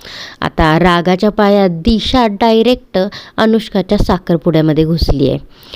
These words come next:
अनुष्का एकटी थांबलेली बघून दिशा तिच्या मागे जाते आणि तिला म्हणू लागते, "अनुष्का, मी आली आहे तुझ्या साखरपुड्याला." आता तिचा आवाज ऐकल्यानंतर अनुष्काच्या चेहऱ्यावरचा औषध जातो.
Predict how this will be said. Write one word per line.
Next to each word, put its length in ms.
अनुष्का 680
एकटी 400
थांबलेली 420
बघून 420
दिशा 320
तिच्या 220
मागे 320
जाते 280
आणि 200
तिला 140
म्हणू 260
लागते, 360
"अनुष्का, 520
मी 100
आली 440
आहे 100
तुझ्या 260
साखरपुड्याला." 1000
आता 260
तिचा 320
आवाज 340
ऐकल्यानंतर 800
अनुष्काच्या 680
चेहऱ्यावरचा 720
औषध 460
जातो. 420